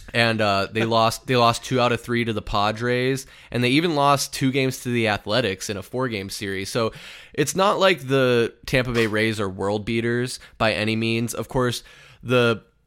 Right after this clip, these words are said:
Braves are the best team in the N L, and when they came here to Chase Field, they did kinda beat us up a little bit. I think we only got one in that, in that four-game series,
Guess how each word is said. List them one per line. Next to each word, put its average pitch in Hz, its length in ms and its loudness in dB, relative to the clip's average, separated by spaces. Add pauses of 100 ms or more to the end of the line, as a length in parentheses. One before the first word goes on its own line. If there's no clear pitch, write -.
(180)
Braves 123 520 2
are 113 520 2
the 113 120 -4
best 110 340 -2
team 113 240 -4
in 107 80 -4
the 107 120 -6
N 101 180 -2
L, 110 440 -2
and 110 400 -2
when 113 180 -2
they 107 100 0
came 117 300 -2
here 110 300 -2
to 139 320 -2
Chase 117 360 -4
Field, 107 400 -4 (320)
they 117 200 0
did 117 220 -2
kinda 123 220 -2
beat 113 200 -2
us 107 160 0
up 104 160 -2
a 107 40 -4
little 101 240 -2
bit. 98 320 -2
I 104 80 -4
think 120 320 -6
we 113 120 -2
only 107 200 -2
got 101 240 -2
one 104 560 -4 (400)
in 131 160 0
that, 135 400 -2 (120)
in 127 180 -4
that 127 200 -2
four-game 127 420 -2
series, 143 600 -6